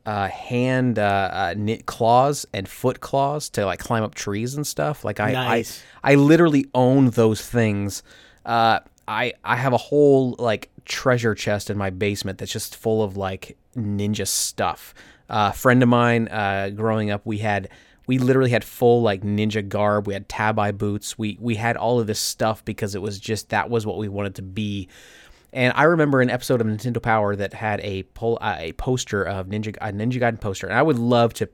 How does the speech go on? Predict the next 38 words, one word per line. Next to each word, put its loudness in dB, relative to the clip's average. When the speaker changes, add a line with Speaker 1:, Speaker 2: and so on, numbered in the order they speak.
Speaker 1:
find 0
this -6
on -6
eBay -6
and, -8
and -8
repurchase -6
it -8
'cause -8
it -6
was -8
just -8
such -4
a, -2
an 2
important 4
artifact 0
in -8
my -2
childhood. -4
But -4
on 0
the 4
reverse 2
side 2
of -2
this -6
poster, -2
it -6
had 2
a 2
bunch -2
of -10
ninja -4
facts. -10
And 2
these 4
were 8